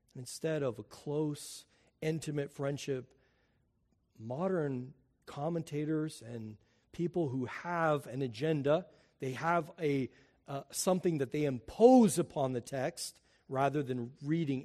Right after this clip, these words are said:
out of it, they see only sex. They see it's impossible for some, a man to have a close,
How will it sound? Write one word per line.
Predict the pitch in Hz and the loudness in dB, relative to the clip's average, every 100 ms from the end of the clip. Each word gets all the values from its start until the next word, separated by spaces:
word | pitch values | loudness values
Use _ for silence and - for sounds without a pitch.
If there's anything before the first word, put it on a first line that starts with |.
| - | -2
out | 185 202 | 0 2
of | 123 113 | 0 -2
it, | 143 - _ _ _ _ _ | -4 -6 _ _ _ _ _
they | 175 247 | 4 6
see | - - 214 208 | 4 4 4 4
only | 220 240 262 202 185 190 | 8 8 10 8 6 4
sex. | - 269 294 196 - - - - _ _ _ _ _ - | 2 4 4 2 -2 -4 -4 -8 _ _ _ _ _ 2
They | 208 | 4
see | 254 220 | 6 4
it's | - | 6
impossible | 226 208 - 220 294 - 196 151 147 | 4 2 4 8 8 6 2 4 2
for | 160 165 | 0 -2
some, | 202 214 175 - - | 4 4 2 -4 -6
a | 165 | 0
man | 170 185 233 190 | 2 4 6 4
to | 170 | 2
have | 165 175 165 | 2 4 4
a | |
close, | 160 - 220 247 - | 2 6 8 8 6